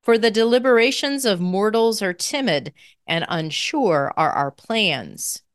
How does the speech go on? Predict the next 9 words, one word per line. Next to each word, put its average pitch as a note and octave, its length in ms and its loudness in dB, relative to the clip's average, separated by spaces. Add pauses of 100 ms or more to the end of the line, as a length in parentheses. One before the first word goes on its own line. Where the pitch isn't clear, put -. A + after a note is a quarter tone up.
(320)
For C4 180 2
the B3 140 2
corruptible B3+ 640 0
body F#3 420 2
burdens F#3 600 0
the F3+ 120 -6
soul, F3 720 -2 (300)
and F#3+ 180 0
the G3+ 240 -2